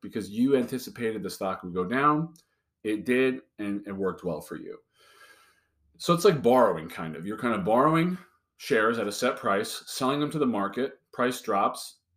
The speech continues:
you take the money that you made from the sale, you buy it at the discount, pocket the profit,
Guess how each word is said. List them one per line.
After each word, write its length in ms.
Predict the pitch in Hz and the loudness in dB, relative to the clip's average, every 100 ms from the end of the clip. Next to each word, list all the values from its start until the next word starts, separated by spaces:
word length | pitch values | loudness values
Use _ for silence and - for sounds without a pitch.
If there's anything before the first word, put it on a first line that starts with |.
| _ | _
you 100 | 104 | -16
take 220 | 101 123 | -6 -4
the 80 | 123 | 0
money 260 | 117 117 117 | 0 0 0
that 200 | 104 104 | -4 -4
you 60 | |
made 240 | 101 104 101 | -4 -4 -6
from 140 | 101 | -8
the 80 | 92 | -8
sale, 540 | - 147 131 107 131 131 | -4 0 2 0 -4 -8
you 100 | 98 | -2
buy 260 | 110 117 | 2 4
it 40 | 113 | 2
at 120 | 107 | 0
the 60 | 95 | -4
discount, 560 | 120 - 110 95 127 - _ _ _ | -4 -6 -8 -6 -6 -10 _ _ _
pocket 360 | 123 117 127 - | -4 -4 -4 -10
the 80 | |
profit, 480 | - 110 98 - 98 | -6 -2 -2 -2 -6